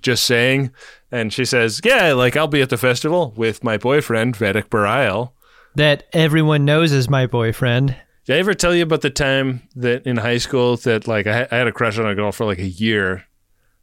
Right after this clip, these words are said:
Speaker 1: Like, a solid year, like, twelve months. Like, a, a summer went by in the midst of this crush that I did not see her at all because she lived very far from me. And at some point, like, in,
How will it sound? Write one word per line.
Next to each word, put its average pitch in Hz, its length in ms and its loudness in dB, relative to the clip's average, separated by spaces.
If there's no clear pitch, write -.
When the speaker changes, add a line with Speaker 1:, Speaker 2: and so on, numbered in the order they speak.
Speaker 1:
Like, 123 140 -4
a 139 60 2
solid 160 600 2
year, 104 260 0
like, 113 220 -2
twelve 160 460 0
months. 101 300 -2
Like, 107 120 -2
a, 127 160 -2
a 127 120 -2
summer 175 440 0
went 117 260 -2
by 110 480 0
in 135 180 0
the 120 60 2
midst 113 320 -2
of 104 140 -4
this 101 180 -4
crush 92 540 -4
that 113 160 -4
I 113 100 0
did 139 160 -2
not 135 220 -2
see 131 180 2
her 117 140 2
at 104 120 0
all 95 300 -2
because 101 320 -4
she 117 120 -6
lived 104 160 -2
very 101 220 -2
far 98 260 -4
from 92 220 -10
me. 90 260 -8
And 104 400 -2
at 113 320 -4
some 151 220 0
point, 123 300 -2
like, 107 380 -4
in, 117 280 -2